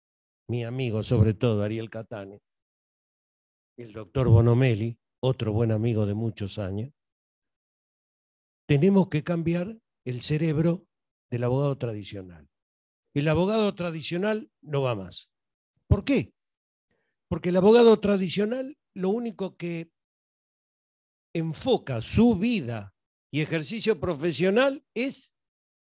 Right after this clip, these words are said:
"Yo tengo los conocimientos técnicos jurídicos para litigar, para llevar adelante una causa, materia laboral,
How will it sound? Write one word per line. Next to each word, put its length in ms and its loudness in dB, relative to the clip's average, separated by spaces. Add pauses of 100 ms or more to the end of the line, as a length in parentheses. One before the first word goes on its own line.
(340)
"Yo 160 2
tengo 240 -2
los 120 0
conocimientos 840 0
técnicos 460 0
jurídicos 720 -6 (560)
para 240 -2
litigar, 800 0 (300)
para 220 4
llevar 340 4
adelante 460 -4
una 200 -4
causa, 720 -6 (540)
materia 420 -6
laboral, 600 0